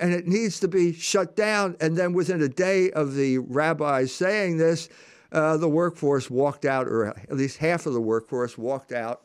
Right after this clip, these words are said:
of, uh, Twitter headquarters. I, it's,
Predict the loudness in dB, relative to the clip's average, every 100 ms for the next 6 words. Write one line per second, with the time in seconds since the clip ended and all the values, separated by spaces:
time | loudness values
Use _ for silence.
0 | _ -10 -10 -8 -8 -8 -10 -18 _ _
1 | _ -8 -6 -6 -6 -8 -8 -12 -12 -16
2 | _ _ _ -20 -20 _ _ _ _ _
3 | _ _ _ _ _ _ _ _ -4 0
4 | 0 0 -6 -6 -12